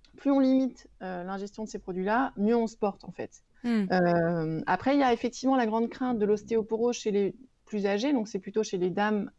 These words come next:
Speaker 1: euh, post-ménopause. Mais là encore, il faut dézoomer, en fait, et, et voir que dans d'autres pays, voire d'autres continents, sur d'autres continents,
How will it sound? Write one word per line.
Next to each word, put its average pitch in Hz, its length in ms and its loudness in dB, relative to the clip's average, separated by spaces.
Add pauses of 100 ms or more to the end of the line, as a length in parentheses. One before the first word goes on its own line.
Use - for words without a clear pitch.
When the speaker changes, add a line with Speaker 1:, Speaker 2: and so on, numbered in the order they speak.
Speaker 1:
euh, 180 100 -2
post-ménopause. 208 800 0 (720)
Mais 208 160 6
là 226 220 4
encore, 262 280 0
il 240 80 2
faut - 140 -2
dézoomer, 220 460 0
en 240 100 -2
fait, 208 320 -8
et, 190 480 0
et 196 160 0
voir 214 340 -2
que 214 120 -2
dans 190 180 0
d'autres 220 240 0 (300)
pays, 226 280 0
voire 202 220 0
d'autres 208 200 -2
continents, 220 480 -2
sur 220 160 -6
d'autres 202 160 0
continents, 220 520 0